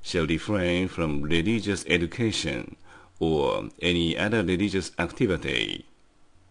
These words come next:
Article twenty constitutionally guarantees that Japanese nationals have freedom to have religion or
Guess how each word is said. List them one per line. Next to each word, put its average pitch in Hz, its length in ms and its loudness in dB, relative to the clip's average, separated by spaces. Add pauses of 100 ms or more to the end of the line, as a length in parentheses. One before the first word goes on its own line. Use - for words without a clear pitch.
(920)
Article 101 380 2
twenty 82 840 8
constitutionally 90 760 2
guarantees 82 580 0
that 85 360 0 (680)
Japanese 87 680 0
nationals 85 960 0
have 78 220 -2
freedom 67 680 0 (440)
to 87 220 0
have 82 680 0 (100)
religion 82 840 0 (420)
or 58 540 0